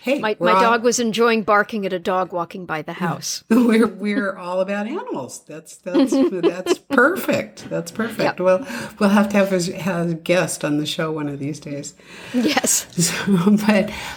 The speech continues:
Speaker 1: but I'm, I'm glad that P-, both Pinky and Jamera are so content. It must be wonderful to be so at peace in your own world.
Speaker 2: I said, "Oh, God, yeah." I mean, I, you know, I said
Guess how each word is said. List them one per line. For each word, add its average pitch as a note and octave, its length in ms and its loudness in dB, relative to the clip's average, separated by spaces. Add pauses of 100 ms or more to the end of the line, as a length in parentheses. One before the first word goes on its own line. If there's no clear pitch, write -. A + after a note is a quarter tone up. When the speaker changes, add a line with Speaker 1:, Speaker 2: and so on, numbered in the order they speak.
Speaker 1:
but A#3+ 140 4
I'm, C#4+ 300 6
I'm D#4 220 2
glad F4 320 2
that - 200 0
P-, F#3 180 2
both F#3 300 2
Pinky F3 420 0
and D3 200 0
Jamera D3 440 2
are C#3 240 0
so D#3+ 240 -4
content. D3 680 -2
It E3+ 280 -2
must F#3+ 300 2
be G#3 100 4
wonderful D#3+ 600 0
to D3+ 160 -6
be D3+ 360 0 (460)
so C4 280 2
at B3+ 60 -4
peace - 520 0
in E3 160 0
your C#3+ 180 0
own C#3 220 2
world. C3 400 -2 (1300)
Speaker 2:
I A3 100 0
said, G#3 240 4
"Oh, F#3+ 260 2
God, C3 340 -8
yeah." E3+ 160 -4
I A#2+ 160 -6
mean, D3 200 -14
I, C#3 220 -8
you - 160 -8
know, G#2+ 120 -10
I F#3 100 -2
said G#3+ 340 2